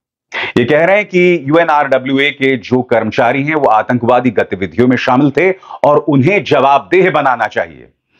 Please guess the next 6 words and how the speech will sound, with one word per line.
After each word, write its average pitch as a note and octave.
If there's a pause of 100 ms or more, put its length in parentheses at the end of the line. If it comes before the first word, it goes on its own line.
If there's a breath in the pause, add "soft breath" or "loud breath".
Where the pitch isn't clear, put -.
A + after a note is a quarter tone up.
(580 loud breath)
आगे D#3
वो F3+
कहते F3+
हैं, G#3+ (300)
he D3 (120)
added F3+